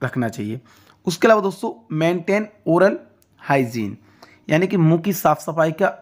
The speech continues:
ध्यान रखें। Then अगर बच्चे को जो फीवर आ रहा है उसमें आप एक सिरप आती है डोलो जिसके अंदर पैरासीटामोल होता है, वो एक एक चम्मच सुबह, दोपहर, शाम दे सकते हैं उसको बुखार रुकने तक।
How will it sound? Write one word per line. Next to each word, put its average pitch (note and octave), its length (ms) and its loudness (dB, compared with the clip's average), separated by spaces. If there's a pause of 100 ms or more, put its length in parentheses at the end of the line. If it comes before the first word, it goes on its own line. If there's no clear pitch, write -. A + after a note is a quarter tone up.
(100)
ध्यान D3 300 0
रखें। G3+ 240 -2 (840)
Then A#3 280 2 (540)
अगर F#3+ 200 0
बच्चे G3 260 0
को G3 100 0
जो G#3 120 2
फीवर F3 320 4
आ D#3+ 80 4
रहा C3+ 140 -2
है - 220 -8
उसमें G#3 260 -6
आप F#3+ 300 -2 (180)
एक E3+ 160 -6
सिरप F#3 360 2
आती D#3+ 240 0
है G3+ 80 2
डोलो B2+ 400 2 (280)
जिसके D#3+ 280 2
अंदर F3 200 4
पैरासीटामोल F3+ 680 2
होता F3 220 0
है, G3 80 -4
वो F#3+ 480 0
एक G3 200 2
एक F#3 140 -10
चम्मच E3 320 2
सुबह, F3+ 520 2 (580)
दोपहर, E3+ 360 2 (180)
शाम D#3 340 -2 (220)
दे C#3 180 -2
सकते E3 320 -4
हैं G3 180 -2 (640)
उसको - 240 0
बुखार D3+ 340 0
रुकने C3 260 -8
तक। - 200 -18